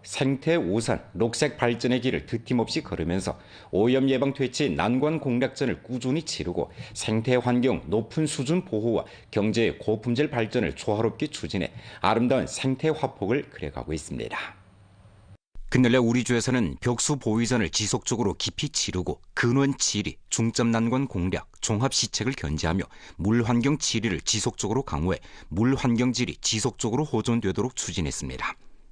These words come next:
올해 일월부터 이월까지 전주 스물네 개 국가 통제 단면 우량 수치 비례는 구십일 점 칠 퍼센트로 동기 대비 일 점 이 퍼센트 포인트 제고됐으며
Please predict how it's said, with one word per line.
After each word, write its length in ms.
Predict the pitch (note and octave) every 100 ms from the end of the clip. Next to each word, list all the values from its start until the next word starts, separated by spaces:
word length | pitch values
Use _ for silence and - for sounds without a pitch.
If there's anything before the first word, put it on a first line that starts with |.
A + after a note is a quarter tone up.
| - - - - - -
올해 260 | A2+ A#2+
일월부터 560 | G2+ D#2 A2 C3 A#2+ D#3+
이월까지 560 | B2+ G#2 A2 - A2 - - - -
전주 400 | A2 G#2 A#2+ -
스물네 500 | - - A#2 A#2 A2+
개 240 | G#2 A2 C#2+ -
국가 380 | A#2+ - A2 - -
통제 440 | - A#2 A#2 B2
단면 420 | A#2+ A2+ B2 B2+ D2+
우량 340 | G2 A#2 B2+
수치 320 | - - -
비례는 400 | D#3+ F#2 G2 G#2 - -
구십일 420 | - G#2 G#2+ A2
점 180 | - D3+
칠 220 | - D3
퍼센트로 560 | - F2+ F#2 F#2 - - - - -
동기 260 | G2 G2
대비 260 | G#2 D#2+ -
일 200 | - G#2 G#2+
점 180 | A#2
이 60 | C3+
퍼센트 420 | - A2 B2+ B2
포인트 400 | C3 A2+ G2+ C3+
제고됐으며 680 | D3 G2+ F2+ E2 D2 F2+